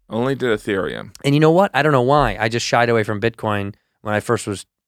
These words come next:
Speaker 1: But you've been
Speaker 2: introduced
Speaker 1: in
Speaker 2: to
Speaker 1: a
Speaker 2: it.
Speaker 1: while. I haven't been in that long 'cause the, my friend who opens for me, Ted Alexandro, is really, he got really into the crypto during the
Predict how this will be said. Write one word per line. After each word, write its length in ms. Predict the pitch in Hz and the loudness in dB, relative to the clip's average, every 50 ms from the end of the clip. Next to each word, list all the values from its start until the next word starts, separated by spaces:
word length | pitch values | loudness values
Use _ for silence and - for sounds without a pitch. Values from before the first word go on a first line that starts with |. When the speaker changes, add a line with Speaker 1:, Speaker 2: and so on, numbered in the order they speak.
| _ _ _ _ _ _ _ _ | _ _ _ _ _ _ _ _
Speaker 1:
But 100 | - 139 | 0 2
you've 200 | 131 - 190 240 | 2 2 2 2
been 140 | 220 254 214 165 | 4 4 4 4
Speaker 2:
introduced 60 | 147 | 4
Speaker 1:
in 60 | 131 127 | 2 2
Speaker 2:
to 60 | - | 2
Speaker 1:
a 40 | - | 2
Speaker 2:
it. 40 | 107 | 4
Speaker 1:
while. 280 | 127 143 127 92 82 | 4 4 4 2 0
I 120 | 64 90 127 | 0 0 0
haven't 240 | 165 175 190 156 113 | 0 0 -2 -2 0
been 160 | 127 117 110 | 0 0 0
in 140 | 104 101 101 | -2 -4 -2
that 180 | 92 73 52 71 | -4 -4 -2 -2
long 280 | 98 95 71 73 - | -4 -4 -4 -6 -10
'cause 360 | - - 123 107 - - 92 | -10 -10 -8 -8 -8 -12 -10
the, 340 | 87 101 117 117 117 110 - - | -2 0 2 4 4 2 0 -2
my 200 | - 110 117 113 | -2 -2 -2 -2
friend 400 | 110 - - 160 147 151 160 170 | -2 -2 0 0 2 2 0 0
who 140 | 165 143 110 | 0 2 4
opens 440 | 107 107 110 90 - 98 76 92 - | 4 4 2 0 -4 -8 -8 -10 -12
for 100 | - 92 | -14 -14
me, 280 | 85 82 76 69 69 - | -12 -12 -12 -12 -14 -14
Ted 220 | _ - 98 92 | _ -8 -6 -6
Alexandro, 600 | 92 90 92 92 - - 87 87 87 87 80 82 | -4 -4 -6 -6 -6 -6 -8 -6 -4 -4 -4 -4
is 220 | - - 101 101 101 | -6 -6 -10 -12 -12
really, 540 | 87 90 101 98 90 90 85 71 60 - - _ _ _ _ _ _ _ _ _ _ _ _ - - | -8 -6 -4 -2 -2 -2 -4 -6 -8 -12 -16 _ _ _ _ _ _ _ _ _ _ _ _ -20 -10
he 180 | 90 117 127 | -6 -4 -2
got 280 | 107 - 123 98 73 - | 0 0 0 0 0 -2
really 320 | 95 107 110 101 101 98 92 | -2 -2 0 0 0 -2 -4
into 240 | 92 104 - 110 | -4 -6 -8 -8
the 100 | 87 - | -8 -8
crypto 480 | - - - 98 - _ - 87 80 82 90 - _ | -8 -6 -6 -6 -6 _ -8 -8 -8 -8 -10 -14 _
during 520 | - - 190 190 117 85 80 - 95 92 _ | -8 -6 -6 -6 -6 -8 -12 -14 -16 -18 _
the 340 | - 85 73 67 73 71 - | -12 -10 -8 -8 -8 -10 -12